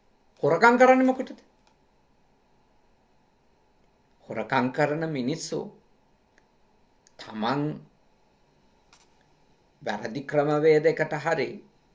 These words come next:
සල්ලි හම්බ කරගෙන තමන් කැමති දේවල් කරගන්න. තමන් කැමති විදියට ඉන්න. එතකොට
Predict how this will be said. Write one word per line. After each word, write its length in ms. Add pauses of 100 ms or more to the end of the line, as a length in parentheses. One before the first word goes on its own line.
(140)
සල්ලි 380
හම්බ 320
කරගෙන 460 (640)
තමන් 400
කැමති 380
දේවල් 320
කරගන්න. 420 (2000)
තමන් 340
කැමති 360
විදියට 360
ඉන්න. 220 (1800)
එතකොට 420